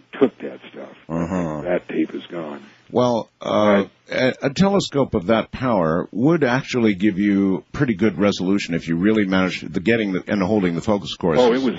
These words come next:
Speaker 1: it was perfect. I saw it. There was no doubt about it.
Speaker 2: How,
Speaker 1: It was, it was
Speaker 2: how much
Speaker 1: perfect.
Speaker 2: could you see, John, beyond a glowing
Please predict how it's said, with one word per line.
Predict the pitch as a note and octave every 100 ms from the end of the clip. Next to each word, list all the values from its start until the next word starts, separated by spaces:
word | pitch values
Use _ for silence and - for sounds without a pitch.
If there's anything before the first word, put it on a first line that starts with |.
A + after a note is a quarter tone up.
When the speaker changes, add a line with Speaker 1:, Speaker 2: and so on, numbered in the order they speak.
| -
Speaker 1:
it |
was | A#2+ -
perfect. | - G3 - - -
I | A3 G3+
saw | F#3 C#3
it. |
There | -
was | F3+ D3+
no | D#3
doubt | C#3 D3 C#3+
about | D#3 D3+
it. |
Speaker 2:
How, | D3 C#3+
Speaker 1:
It | -
was, | A2+
it | C#3+
was | -
Speaker 2:
how | D#3+
much | F#3+ F#3+
Speaker 1:
perfect. | -
Speaker 2:
could | D#3+
you | C#3
see, | B2 C3+ A#2
John, | F#2 F#2 F2
beyond | F#2 G2+ G2+ G2 G2 F#2 - -
a | F2
glowing | E2+ D2+ G2 G#2 G2+ G2 F#2+